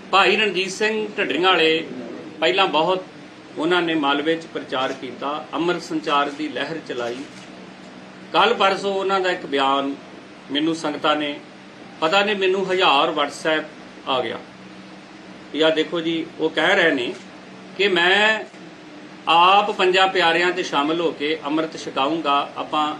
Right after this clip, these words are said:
ਇਹ ਲਹਿਰ ਸ਼ੁਰੂ ਕਰੀਏ। ਹੁਣ ਜਦੋਂ ਅੰਮ੍ਰਿਤ ਛਕਾਉਣਾ ਵਾ ਤੇ ਤੁਹਾਨੂੰ ਵੀ ਪਤਾ ਪੰਜ ਬਾਣੀਆਂ ਦਾ ਪਾਠ ਹੁੰਦਾ,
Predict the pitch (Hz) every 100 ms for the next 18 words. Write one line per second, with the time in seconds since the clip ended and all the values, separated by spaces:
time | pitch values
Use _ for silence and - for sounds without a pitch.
0 | 135 165 147 180 180 - 160 170 165 147
1 | 160 107 - - - - - - - -
2 | - - - - - 220 226 220 254 240
3 | 220 240 240 240 226 202 220 233 - 240
4 | - 220 185 160 233 220 208 214 214 190
5 | 185 185 185 190 190 185 160 156 180 160
6 | 135